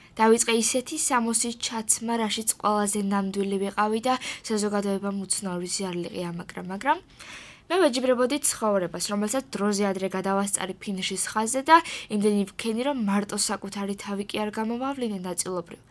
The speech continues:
არამედ სხვებსაც მივეცი ამის ძალა, რომ გაებედათ და წასულიყვნენ საკუთარი თავის აღმოჩენის მოგზაურობაში. მე მესმის მათი, ვისაც გონიათ, რომ განსხვავებულობა მძიმე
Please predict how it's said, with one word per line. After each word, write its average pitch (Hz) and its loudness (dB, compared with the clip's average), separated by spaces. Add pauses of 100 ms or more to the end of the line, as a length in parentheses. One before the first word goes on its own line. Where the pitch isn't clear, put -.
(320)
არამედ 226 0
სხვებსაც - -6 (120)
მივეცი 185 -4 (100)
ამის 180 -8
ძალა, 214 0 (360)
რომ 190 -4
გაებედათ 196 -2
და 277 -10
წასულიყვნენ 226 -4
საკუთარი 190 -6
თავის 240 -6
აღმოჩენის 180 -6
მოგზაურობაში. 170 -8 (640)
მე 208 2
მესმის 202 -2 (100)
მათი, - -14 (400)
ვისაც 240 4 (120)
გონიათ, 196 2
რომ 233 -6 (100)
განსხვავებულობა 202 0
მძიმე 196 -2